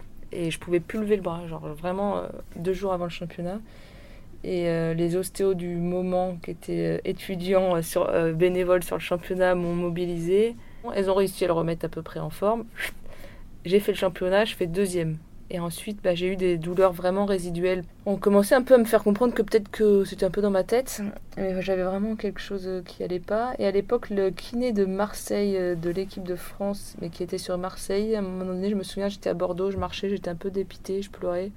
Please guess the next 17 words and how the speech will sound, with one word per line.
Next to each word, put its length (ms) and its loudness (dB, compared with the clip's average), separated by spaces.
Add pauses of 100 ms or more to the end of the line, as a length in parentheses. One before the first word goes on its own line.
(640)
Il 80 -4
me 160 -4
dit, 320 0
euh, « 320 0
Écoute, 420 -6
moi, 260 -2
si 120 -8
tu 100 -10
veux, 80 0
je 60 -4
te 80 -6
fais 160 -4
rencontrer 500 -2
un 160 0
chirurgien 560 -4
à 40 -2
Marseille. » 440 -4